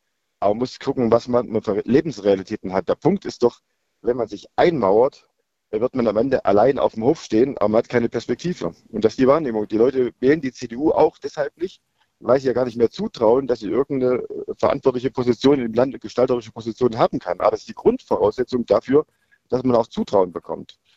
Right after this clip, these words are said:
Und die Wahlprognosen zeigen das ja voraus, dass aus dieser Perspektivlosigkeit jedenfalls keine Verantwortung erwächst. Deswegen will ich, dass man nicht darüber redet, was nicht geht,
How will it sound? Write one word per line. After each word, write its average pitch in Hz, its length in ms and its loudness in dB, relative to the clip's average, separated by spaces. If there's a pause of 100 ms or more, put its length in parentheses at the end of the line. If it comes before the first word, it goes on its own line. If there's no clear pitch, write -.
(120)
Und 110 100 -4
die 101 160 -2
Wahlprognosen 127 1400 0
zeigen 135 300 -2
das 120 100 -4
ja 123 100 2
voraus, 117 460 0
dass - 400 -8
aus 104 140 0
dieser 135 200 0
Perspektivlosigkeit 143 960 0
jedenfalls 123 380 -6
keine 127 240 -2
Verantwortung 123 540 -2
erwächst. 87 440 -4 (380)
Deswegen 131 400 0
will 117 180 0
ich, - 220 -6 (360)
dass 127 180 2
man 123 100 4
nicht 143 160 -4
darüber 113 240 4
redet, 131 240 0
was - 160 0
nicht 113 240 -4
geht, - 380 0